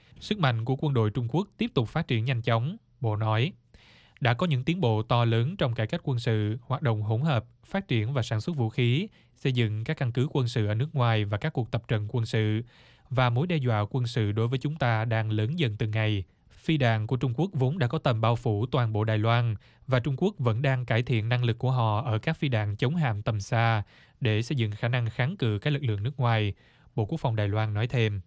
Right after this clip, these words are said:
Căng thẳng gia tăng hồi đầu tháng này sau khi một nhà ngoại giao cao cấp của Trung Quốc đe dọa Trung Quốc sẽ xâm lược Đài Loan nếu tàu chiến Mỹ cập cảng ở đó.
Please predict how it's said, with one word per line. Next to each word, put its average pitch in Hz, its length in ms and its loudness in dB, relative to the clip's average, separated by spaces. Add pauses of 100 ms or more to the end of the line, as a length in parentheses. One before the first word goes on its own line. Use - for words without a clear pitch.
(720)
Căng 160 160 2
thẳng 131 300 0
gia 151 100 2
tăng 131 240 2
hồi 120 200 2
đầu 117 180 2
tháng 131 200 0
này 123 240 2
sau 131 160 -2
khi 131 200 0
một 127 120 -2
nhà 123 140 2
ngoại 107 260 0
giao 120 240 2
cao 120 220 0
cấp 165 220 0
của 123 100 -2
Trung 120 220 -2
Quốc 180 200 -2
đe 131 140 2
dọa 107 380 0 (200)
Trung 123 160 -2
Quốc 175 240 -2
sẽ 110 280 -2
xâm 131 200 -2
lược 117 200 0
Đài 110 140 0
Loan 110 340 0
nếu 113 140 0
tàu 120 180 0
chiến 123 220 -2
Mỹ 110 240 0
cập 117 220 -4
cảng 107 200 -2
ở 131 60 -2
đó. 120 360 0